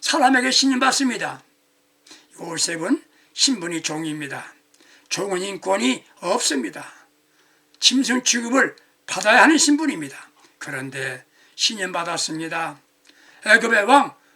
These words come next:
바로한테 신임받았습니다. 어떤 사람이 신임받습니까? 진실한 사람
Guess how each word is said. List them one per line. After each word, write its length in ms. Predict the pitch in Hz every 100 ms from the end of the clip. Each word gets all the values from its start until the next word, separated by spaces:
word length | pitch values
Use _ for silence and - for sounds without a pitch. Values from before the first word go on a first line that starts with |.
| _
바로한테 720 | - 175 185 240 262 302 311 277
신임받았습니다. 1120 | - 320 247 226 226 208 254 254 277 - - _ _ _ _ - -
어떤 380 | - 247 - 285
사람이 380 | 294 269 277 277
신임받습니까? 920 | 285 294 277 277 294 277 277 285 - - - - _ _ _ _
진실한 600 | - 190 170 151 147 143
사람 460 | 139 139 123 196